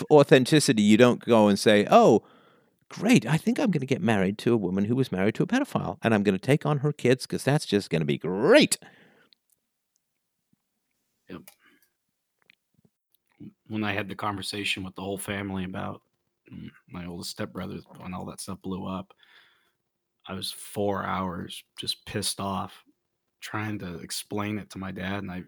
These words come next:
Speaker 1: I remember just this, like, half dead look in his eyes, like he just didn't understand.
Speaker 2: Oh,
Speaker 1: Um,
Speaker 2: no, he understood. He was just playing possum, right? He's gone
Speaker 1: Right.
Speaker 2: rubber bones.
Speaker 1: Yeah, he
Speaker 2: No, and
Speaker 1: just
Speaker 2: here's the thing, too. Do you know how healing it would have been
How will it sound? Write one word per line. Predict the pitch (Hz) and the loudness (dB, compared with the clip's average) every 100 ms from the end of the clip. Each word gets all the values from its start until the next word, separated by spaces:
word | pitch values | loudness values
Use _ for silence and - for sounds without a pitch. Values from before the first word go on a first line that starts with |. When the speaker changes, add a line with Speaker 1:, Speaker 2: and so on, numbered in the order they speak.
| - | -14
Speaker 1:
I | 95 - _ _ | -16 -16 _ _
remember | 101 107 110 | -8 -4 -4
just | 98 101 - - | -6 -10 -12 -10
this, | 95 - _ _ _ _ | -8 -8 _ _ _ _
like, | 95 98 - | -12 -12 -12
half | - 110 107 - - _ - | -4 -2 -2 -4 -20 _ -8
dead | 107 107 | -6 -4
look | 95 104 - | -6 -6 -8
in | 98 | -10
his | 98 | -10
eyes, | 98 95 95 | -10 -10 -12
like | 95 | -14
he | 92 | -14
just | 98 - _ | -14 -16 _
didn't | 98 98 | -10 -8
understand. | 95 95 - 101 101 95 95 _ _ _ _ _ _ _ _ _ _ _ _ - | -8 -10 -10 -8 -6 -8 -10 _ _ _ _ _ _ _ _ _ _ _ _ 6
Speaker 2:
Oh, | 127 107 | 8 8
Speaker 1:
Um, | |
Speaker 2:
no, | 90 90 | 4 2
he | 147 | 2
understood. | 151 113 98 82 | 2 0 0 0
He | 98 | -2
was | 87 | -6
just | - - | -8 -8
playing | 92 82 | -6 -6
possum, | 82 85 - 71 | -4 -6 -6 -12
right? | 78 90 | -12 -10
He's | 90 - | -10 -6
gone | 90 | -2
Speaker 1:
Right. | 101 | 0
Speaker 2:
rubber | 78 80 | 0 0
bones. | 76 76 - - _ _ _ - | -2 -2 -6 -12 _ _ _ -14
Speaker 1:
Yeah, | 101 101 | -12 2
he | |
Speaker 2:
No, | 214 196 | 6 8
and | 151 | 10
Speaker 1:
just | |
Speaker 2:
here's | 202 185 | 10 8
the | |
thing, | 170 170 143 | 2 2 4
too. | 180 120 | 4 4
Do | - | 4
you | |
know | 156 147 | 4 2
how | 147 | 0
healing | - 147 135 127 | 0 2 2 2
it | 110 | 4
would | 113 | 4
have | 107 | 4
been | 113 90 98 | 2 2 -4